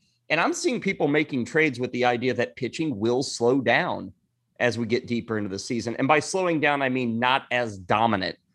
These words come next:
Where do you come out on that, Ray? Because there's a lot of winds swirling right now. We've,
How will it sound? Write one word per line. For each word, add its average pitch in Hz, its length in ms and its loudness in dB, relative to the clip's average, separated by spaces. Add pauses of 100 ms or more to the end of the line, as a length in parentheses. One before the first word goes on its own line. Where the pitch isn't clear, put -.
(500)
Where 196 200 4
do 339 80 6
you 330 60 2
come 247 200 4
out 226 160 10
on 175 140 6
that, 123 180 6
Ray? 135 140 2
Because 135 300 -2
there's 156 200 0
a 156 60 2
lot 160 320 0
of 139 140 -2
winds 165 480 -4
swirling 143 500 2
right 110 260 2
now. 110 220 2
We've, 147 180 4